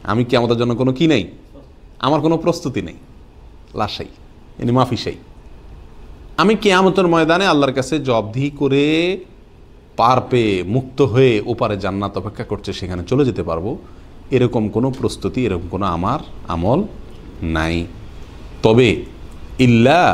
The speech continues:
আন্নি উহিব্বুল্লাহ ওয়া রাসূলাহু সাল্লাল্লাহু আলাইহি ওয়াসাল্লাম। তবে একটা পুঁজি, একটা আশা আমার আছে, সেটা,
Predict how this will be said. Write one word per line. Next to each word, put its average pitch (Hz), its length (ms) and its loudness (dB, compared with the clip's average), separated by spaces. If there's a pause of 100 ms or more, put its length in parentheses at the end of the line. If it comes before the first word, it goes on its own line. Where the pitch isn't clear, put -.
(560)
আন্নি 113 400 4
উহিব্বুল্লাহ 101 760 0
ওয়া 90 120 0
রাসূলাহু 85 500 -4
সাল্লাল্লাহু 76 480 -6
আলাইহি - 100 -14
ওয়াসাল্লাম। - 260 -14 (180)
তবে 110 140 -2 (140)
একটা 135 360 -2
পুঁজি, 135 480 2
একটা - 220 -4
আশা - 340 -6
আমার 98 220 -2
আছে, 76 260 -6
সেটা, 135 240 -2